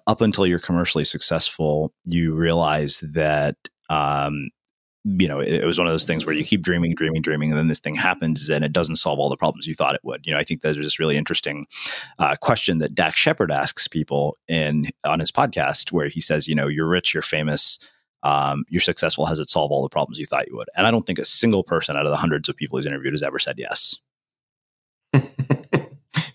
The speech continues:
Speaker 2: Yeah. Um, one of the things that I have really come to understand in the last five years or so is that creativity,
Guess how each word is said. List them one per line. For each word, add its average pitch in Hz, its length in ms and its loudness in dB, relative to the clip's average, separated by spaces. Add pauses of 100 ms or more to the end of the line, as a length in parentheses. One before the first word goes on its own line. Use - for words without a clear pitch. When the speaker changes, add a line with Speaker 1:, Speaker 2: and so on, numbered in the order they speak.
(100)
Speaker 2:
Yeah. 98 360 2 (640)
Um, 120 480 6
one 127 380 8
of 151 120 6
the 127 120 6
things 104 680 4
that 107 260 6
I 113 240 4
have 104 440 6
really 117 1000 8 (180)
come 110 280 6
to 113 120 4
understand 98 720 4
in 87 80 2
the 90 80 2
last 90 340 2
five 90 400 0
years 92 300 4
or 90 80 4
so 82 440 2 (1200)
is 120 180 6
that 127 200 6
creativity, 156 1040 6